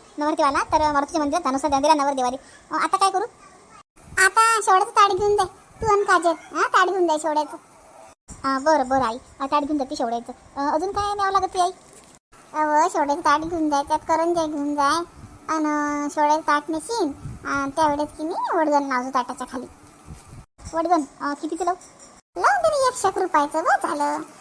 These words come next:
आणि मग नवरदेवाली मांगायची आपण, ताई, ताई वडगण लावायला लावायचं. अ, मग त्यांना किती मागू? ताई जास्त मागायचे, पाच हजार रुपये एक मागता येईल.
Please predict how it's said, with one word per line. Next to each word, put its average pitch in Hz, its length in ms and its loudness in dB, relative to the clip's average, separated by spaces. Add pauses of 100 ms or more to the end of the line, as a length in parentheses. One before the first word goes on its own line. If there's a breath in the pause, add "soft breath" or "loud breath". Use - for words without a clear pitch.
(200)
आणि 349 120 2
मग 403 120 2
नवरदेवाली 587 600 2
मांगायची 453 380 -4
आपण, 370 320 0
ताई, 415 220 -2
ताई 523 200 0
वडगण 466 300 0
लावायला 349 260 -2
लावायचं. 311 360 -4 (1120)
अ, 330 120 -2
मग 320 140 0
त्यांना 359 220 -2
किती 480 160 -2
मागू? 440 200 -2 (640)
ताई 294 160 -2
जास्त 339 260 0
मागायचे, 480 360 -4
पाच 339 180 2
हजार 339 220 2
रुपये 440 200 -2
एक 480 160 -6
मागता 587 240 0
येईल. 587 240 2